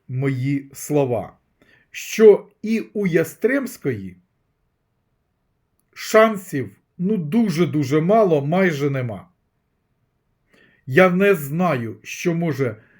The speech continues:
відбутися для того, щоб Даяна Ястремська виграла у Белінди Бенчич. Це, по-перше, треба, щоб Бенчич просто стояла. По-друге,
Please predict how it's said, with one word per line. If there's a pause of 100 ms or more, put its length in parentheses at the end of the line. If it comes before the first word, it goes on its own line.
(100)
відбутися (760)
для
того,
щоб (300)
Даяна
Ястремська (260)
виграла (400)
у
Белінди
Бенчич. (1300)
Це,
по-перше,
треба,
щоб (480)
Бенчич (140)
просто
стояла. (1400)
По-друге,